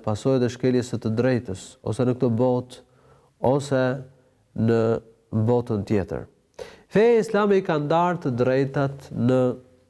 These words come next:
disa kategori.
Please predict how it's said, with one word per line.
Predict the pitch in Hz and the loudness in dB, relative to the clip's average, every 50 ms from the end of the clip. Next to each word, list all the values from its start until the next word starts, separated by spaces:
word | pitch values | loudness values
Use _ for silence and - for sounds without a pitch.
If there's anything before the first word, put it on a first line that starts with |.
| _ _ _ _ _ _ _ _ _ _ _ _ _ _ _ _ _ _ _ _ _ _ _ _ _ _ _ _ - - 120 113 110 | _ _ _ _ _ _ _ _ _ _ _ _ _ _ _ _ _ _ _ _ _ _ _ _ _ _ _ _ -2 0 2 2 2
disa | 135 135 135 - 127 117 113 - - _ _ _ _ _ _ - | 2 0 0 0 -2 -2 -2 -4 -6 _ _ _ _ _ _ -6
kategori. | - - 98 107 104 98 95 90 85 | -4 -2 0 0 2 2 2 0 0